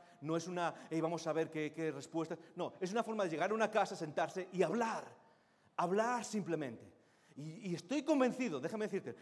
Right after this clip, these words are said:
estoy convencido de que gran parte de la debilidad de las iglesias, de la iglesia en general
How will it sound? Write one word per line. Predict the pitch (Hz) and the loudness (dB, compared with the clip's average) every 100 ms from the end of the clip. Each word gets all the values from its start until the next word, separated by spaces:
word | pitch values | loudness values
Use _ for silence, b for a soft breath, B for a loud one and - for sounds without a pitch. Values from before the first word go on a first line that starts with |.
| B | B
estoy | 151 - - 269 277 320 | -4 -4 -8 6 6 6
convencido | 302 302 254 226 - 226 135 110 - B B | 2 0 2 0 -2 -4 -4 -8 -12 B B
de | 151 175 | -4 0
que | 170 170 131 | 0 -2 -4
gran | 185 277 269 | 2 2 4
parte | 247 240 214 | 4 4 4
de | 160 | 2
la | |
debilidad | 147 143 151 147 147 208 | 4 2 0 -2 2 2
de | 240 | 2
las | 233 180 | -2 -2
iglesias, | 160 233 226 147 160 | 2 4 4 0 -2
de | |
la | 151 | 0
iglesia | 160 135 196 294 285 285 | 0 4 8 8 8 4
en | 240 | 4
general | 214 202 175 117 | 4 6 4 4